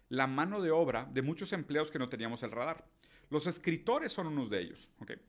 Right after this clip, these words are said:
Y digo, y obviamente es, es verdad que, que tal vez la inteligencia artificial ahorita no pueda reemplazar un escritor como, no sé, como Gillian de Breaking Bad o como, no sé,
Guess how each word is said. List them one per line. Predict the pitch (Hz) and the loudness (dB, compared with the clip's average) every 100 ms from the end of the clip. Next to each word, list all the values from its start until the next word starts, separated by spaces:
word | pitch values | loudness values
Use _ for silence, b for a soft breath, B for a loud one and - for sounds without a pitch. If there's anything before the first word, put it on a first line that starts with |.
| B B - | B B -4
Y | |
digo, | 220 175 | 4 4
y | |
obviamente | 190 226 220 208 | 6 2 0 0
es, | 214 160 | -2 -2
es | 135 131 127 | -4 -4 0
verdad | 165 143 151 143 | 2 4 4 4
que, | 135 110 92 | 2 2 2
que | 131 | -4
tal | 113 127 | -2 0
vez | 127 127 | 0 0
la | 135 | -2
inteligencia | 123 120 123 143 | -2 -4 -4 -8
artificial | - 139 123 139 | -8 -8 0 4
ahorita | 131 120 139 - | 6 6 6 4
no | 117 113 | 2 2
pueda | 123 | 4
reemplazar | 120 123 123 107 - 123 120 101 B B - | 4 4 2 -2 4 4 4 0 B B -4
un | 113 | -2
escritor | 123 131 113 123 123 | 0 -2 2 4 6
como, | 127 120 110 95 87 78 - - 120 110 - 131 | 4 0 2 2 0 -4 -12 -18 -20 -20 -20 -18
no | 123 123 | -14 -10
sé, | 117 | -10
como | - 120 123 | -4 -2 0
Gillian | 113 143 143 143 127 120 | 0 4 6 8 8 8
de | 113 107 | 4 2
Breaking | 113 113 127 107 | 0 -2 -4 0
Bad | 110 117 127 | 0 2 2
o | 113 107 | 2 0
como, | 120 113 107 - B B - | -2 0 -2 -2 B B -6
no | 110 | -4
sé, | - | -4